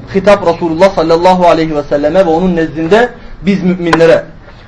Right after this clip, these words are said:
onların Allah'ın ayetlerine dalmış, alay eder bir vaziyette onları görürsen, yani birileri çıkmış Allah'ın ayetleriyle dalga geçiyor,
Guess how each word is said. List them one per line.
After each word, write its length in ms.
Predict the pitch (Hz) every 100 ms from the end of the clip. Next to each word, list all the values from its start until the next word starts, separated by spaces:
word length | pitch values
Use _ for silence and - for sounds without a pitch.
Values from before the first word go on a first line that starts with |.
| - -
onların 500 | 202 208 220 247 262
Allah'ın 400 | 214 214 220 233
ayetlerine 800 | 247 220 220 214 220 226 240 180
dalmış, 520 | 220 226 240 277 - -
alay 300 | 220 269 254
eder 340 | 226 240 262 208
bir 100 | 226
vaziyette 520 | 220 202 226 233 233
onları 360 | 220 214 214
görürsen, 600 | 202 214 311 277 233 143 - - - -
yani 260 | 247 233
birileri 340 | 285 269 247 240
çıkmış 280 | 262 247
Allah'ın 340 | 247 233 226 233
ayetleriyle 600 | 214 208 202 190 190 165
dalga 240 | 156 147
geçiyor, 320 | 139 127 123